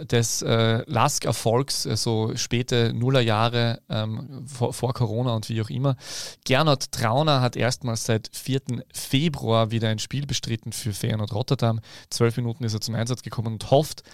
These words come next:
dass er im, äh, Cup-Finale in den Niederlanden am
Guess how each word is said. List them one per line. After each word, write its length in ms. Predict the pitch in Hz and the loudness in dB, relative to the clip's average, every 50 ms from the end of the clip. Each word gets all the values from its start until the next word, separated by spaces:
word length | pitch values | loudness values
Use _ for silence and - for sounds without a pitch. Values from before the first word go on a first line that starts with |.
| - - - - - _ _ | -20 -20 -20 -20 -20 _ _
dass 340 | - 131 139 156 - - - | 2 2 2 2 2 2 4
er 280 | 147 135 131 127 120 - - - - _ _ _ _ | 6 6 6 6 4 0 -6 -16 -20 _ _ _ _
im, 300 | 131 139 147 147 143 139 - | -2 0 0 0 -2 -2 -2
äh, 200 | 120 120 113 113 110 - | 0 0 0 0 -2 -6
Cup-Finale 800 | - - - 147 - - - 151 135 127 117 110 110 113 117 117 117 - _ | -4 0 0 0 0 0 -2 -2 0 2 2 2 2 2 2 2 0 -2 _
in 140 | - 117 113 | -4 -2 -2
den 100 | 113 110 | -2 -2
Niederlanden 720 | 110 110 120 113 107 104 104 104 107 113 110 107 110 - - | 0 0 0 0 0 0 -2 -4 -6 -6 -6 -6 -8 -8 -6
am 200 | - 110 107 | -6 -6 -6